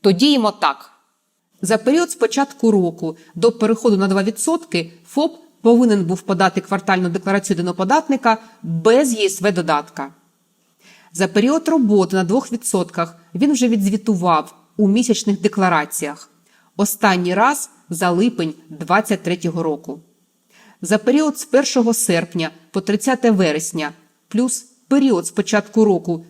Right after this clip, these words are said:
до переходу на два відсотки фоп звітує,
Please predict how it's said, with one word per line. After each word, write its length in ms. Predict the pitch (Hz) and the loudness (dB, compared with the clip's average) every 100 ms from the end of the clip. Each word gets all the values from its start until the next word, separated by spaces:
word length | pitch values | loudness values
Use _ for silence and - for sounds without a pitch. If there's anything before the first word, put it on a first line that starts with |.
| - | -2
до 180 | 190 | 0
переходу 680 | 202 220 247 - 175 165 165 - | 2 2 2 0 -2 -2 -4 -4
на 80 | 190 | -2
два 140 | 196 | 0
відсотки 680 | 202 247 - 370 381 180 156 - _ _ | -2 -2 -2 -2 -4 -6 -6 -8 _ _
фоп 360 | - 226 285 220 | -4 0 0 0
звітує, 840 | 190 240 247 - 175 160 143 143 | 0 0 -2 -2 -2 -2 -4 -6